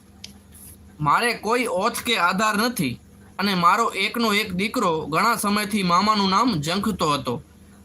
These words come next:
નભાઈ એવી હું એને મામો ક્યાંથી લાવી દઉં ભાઈ? આથી મેં મામા તરીકે તારું નામ દઈ દીધું છે. રેડિયો ઉપર તારું ગીત સાંભળ્યા પછી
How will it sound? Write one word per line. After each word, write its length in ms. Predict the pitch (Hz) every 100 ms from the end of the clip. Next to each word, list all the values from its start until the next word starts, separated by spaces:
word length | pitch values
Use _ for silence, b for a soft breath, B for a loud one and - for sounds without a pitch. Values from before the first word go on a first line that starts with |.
| -
નભાઈ 600 | 151 208 220 240 214 202 - 175
એવી 280 | 196 233
હું 320 | 170 202 220 -
એને 240 | 175 208
મામો 380 | 175 165 208 226
ક્યાંથી 400 | 190 208 262 262
લાવી 260 | 196 170 156
દઉં 220 | 147 143
ભાઈ? 380 | 151 208 151 - - - - - - - -
આથી 460 | 165 202 254 165 120 B B B 151
મેં 220 | 190 214
મામા 300 | 175 220 233
તરીકે 380 | 214 208 202 175
તારું 320 | 185 202 185
નામ 300 | 170 247 208
દઈ 220 | 160 226
દીધું 360 | 185 165 151 131
છે. 240 | 120 113 - - - - 135
રેડિયો 460 | 139 185 240 240
ઉપર 240 | 233 220 196
તારું 340 | 202 208 170
ગીત 240 | 156 196
સાંભળ્યા 400 | - 180 196 214
પછી 460 | 190 247 240 160 131